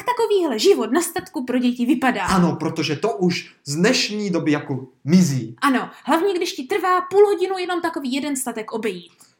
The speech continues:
Speaker 2: To trvalo velice dlouho obejít. Babička vždycky říkala: "Děti, oběd bude až za hodina a půl, běžte ještě obejít statek, až
Speaker 1: Ano,
Speaker 2: se
Speaker 1: ano.
Speaker 2: vrátíte, tak bude jídlo." A vždycky to tak bylo, trvalo to opravdu dlouho.
Speaker 1: Přesně tak.
Speaker 2: Veliký,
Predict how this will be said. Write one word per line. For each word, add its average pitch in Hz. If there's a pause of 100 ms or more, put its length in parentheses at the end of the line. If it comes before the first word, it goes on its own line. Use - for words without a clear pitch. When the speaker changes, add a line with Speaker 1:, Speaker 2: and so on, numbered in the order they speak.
Speaker 2:
To 151
trvalo 131
velice 196
dlouho 131
obejít. 117 (220)
Babička 165
vždycky 127
říkala: 131 (180)
"Děti, 220 (100)
oběd 175
bude 170
až 151
za 156
hodina 135
a 123
půl, 220 (140)
běžte 226
ještě 202
obejít 139
statek, 233
až -
Speaker 1:
Ano, 247
Speaker 2:
se 139
Speaker 1:
ano. 120
Speaker 2:
vrátíte, 160
tak 131
bude 143
jídlo." 151 (120)
A 139
vždycky 175
to 208
tak 156
bylo, 165
trvalo 143
to 170
opravdu 156
dlouho. 123
Speaker 1:
Přesně 320
tak. 359
Speaker 2:
Veliký, 415